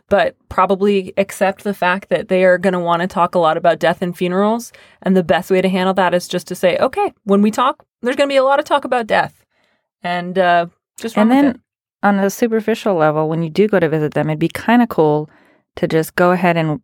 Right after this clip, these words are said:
Speaker 2: put a lot of white powder on your face, emphasis the lines, and we're all black. So just get into the
Speaker 1: Yeah.
Speaker 2: death sartorial nature of
Speaker 1: Yeah, just really, like, play up the ritual of it all.
Speaker 2: Thank you. That's
Speaker 1: Okay.
Speaker 2: what I was trying to say.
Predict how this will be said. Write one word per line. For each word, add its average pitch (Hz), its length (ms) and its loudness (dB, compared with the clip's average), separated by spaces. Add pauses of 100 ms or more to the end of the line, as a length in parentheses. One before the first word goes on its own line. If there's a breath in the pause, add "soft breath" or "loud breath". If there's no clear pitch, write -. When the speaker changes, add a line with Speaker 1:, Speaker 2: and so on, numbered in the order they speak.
(140)
Speaker 2:
put 196 140 -2
a 175 40 2
lot 175 140 2
of 151 120 0
white 165 240 2
powder 165 340 0
on 185 140 2
your 185 100 -2
face, 180 420 0
emphasis 175 440 -4
the 196 120 0
lines, 160 460 0
and 160 180 -2
we're 160 140 -2
all 151 160 0
black. 147 560 -4 (720)
So 202 220 -2
just 196 280 -2
get 190 280 2
into 160 680 0 (540)
the 151 120 0
Speaker 1:
Yeah. - 120 0
Speaker 2:
death 160 560 0 (400)
sartorial 151 1120 0 (1200)
nature 156 500 -2
of 139 120 -2
Speaker 1:
Yeah, 330 120 2
just 220 220 -6
really, 294 160 0
like, 247 180 0
play 214 240 0
up 214 100 -2
the 196 100 0
ritual 226 380 -4
of - 100 -4
it - 80 -6
all. - 260 -4
Speaker 2:
Thank 190 260 0
you. - 100 -4
That's 180 160 2
Speaker 1:
Okay. 233 120 -2
Speaker 2:
what - 40 2
I - 40 2
was - 100 -6
trying - 180 -6
to - 100 -8
say. - 100 -12